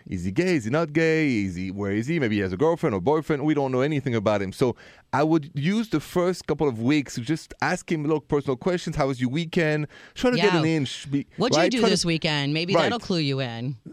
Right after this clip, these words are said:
Speaker 1: Anything to get to know a piece of information before you actually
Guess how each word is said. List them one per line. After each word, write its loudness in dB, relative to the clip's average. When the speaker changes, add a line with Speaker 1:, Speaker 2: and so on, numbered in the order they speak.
Speaker 1:
Anything 0
to -6
get -2
to -2
know 2
a -2
piece -6
of -2
information -2
before -2
you -2
actually -2